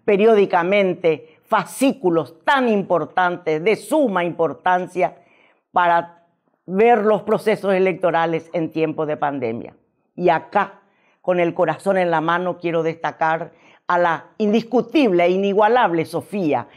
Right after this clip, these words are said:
y al muy querido y apreciado Joseph Thompson, pilares fundamentales en esa institución. Y a ellos les encargo un especial saludo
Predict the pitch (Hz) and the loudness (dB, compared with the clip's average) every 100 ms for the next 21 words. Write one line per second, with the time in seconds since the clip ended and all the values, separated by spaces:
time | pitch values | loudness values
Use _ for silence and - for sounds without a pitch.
0 | - - 185 180 226 233 - 185 185 190 | -10 0 0 2 0 0 0 0 2 2
1 | 160 160 156 147 - 175 170 143 127 - | 2 0 -2 -10 -8 0 2 2 -2 -6
2 | 160 165 - 170 139 - - 143 135 - | -6 -6 -4 -2 -2 -4 -4 -4 -6 -8
3 | 107 - _ _ _ _ _ _ _ _ | -14 -16 _ _ _ _ _ _ _ _
4 | _ _ _ - 226 220 277 254 247 226 | _ _ _ 0 2 4 4 2 0 -2
5 | 240 240 233 214 190 - 226 175 147 139 | 0 2 2 0 -2 -2 0 0 -2 -6
6 | - 196 165 165 147 123 - 135 127 - | -6 -2 0 -2 -4 -10 -12 -14 -16 -16
7 | 98 - _ _ _ _ - 175 165 226 | -16 -18 _ _ _ _ -2 0 4 4
8 | 277 294 214 254 170 214 208 202 185 156 | 6 4 2 -2 -2 -2 -2 0 0 0
9 | 127 123 - - - - 208 208 - _ | -4 -6 -12 -20 -10 -2 0 -2 -8 _
10 | - 196 - 233 - 277 277 233 - 220 | -6 -6 -2 -2 0 0 2 2 0 -2
11 | 185 247 226 175 | 0 2 2 0